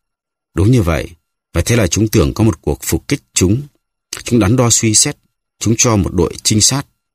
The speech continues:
Và khi phát hiện ra là một trò đùa, chúng ta đã đi quá tầm súng rồi. Vì thế cho nên chẳng cần phải vội vã để cho nó sưng màng phổi lên.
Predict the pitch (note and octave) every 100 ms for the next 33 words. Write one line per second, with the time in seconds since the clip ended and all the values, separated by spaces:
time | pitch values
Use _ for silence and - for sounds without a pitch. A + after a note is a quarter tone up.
0 | _ _ - E2 A#2 G2+ A2+ - A2+ -
1 | D#2+ F#2 E2+ D#2 - D2 C#2+ C#2+ C2+ -
2 | _ _ _ - E2+ F#2+ G2 F2 D#2 E2
3 | F2+ - F2 A2+ G2 C#2 - F2 G#2+ D2
4 | - _ _ _ - F2+ F2 F2+ A#2 G2
5 | F2+ E2 F2 C#2+ E2+ D2 C2 C#2 B1 D2+
6 | D2+ A#2+ D3 - C#2+ - E2+ D#2 E2+ G#2+
7 | - - G2 E2+ C#2 - C#2+ G1+ F2 D#2